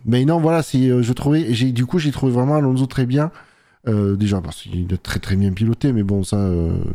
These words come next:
ça, on savait qu'il avait pas perdu. Mais là, voilà, j'ai vraiment, euh, je, j'ai tra-, bah, c'était un très bon travail d'équipe, euh, sur le week-end, euh.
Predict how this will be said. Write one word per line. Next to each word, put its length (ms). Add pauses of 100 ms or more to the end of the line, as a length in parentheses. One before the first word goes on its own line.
(100)
ça, 160
on 80
savait 180
qu'il 140
avait 120
pas 140
perdu. 300 (520)
Mais 300
là, 220
voilà, 240
j'ai 280
vraiment, 540
euh, 600 (880)
je, 160 (800)
j'ai 260
tra-, 220
bah, 300
c'était 180
un 120
très 200
bon 120
travail 300
d'équipe, 420
euh, 560
sur 180
le 60
week-end, 420
euh. 220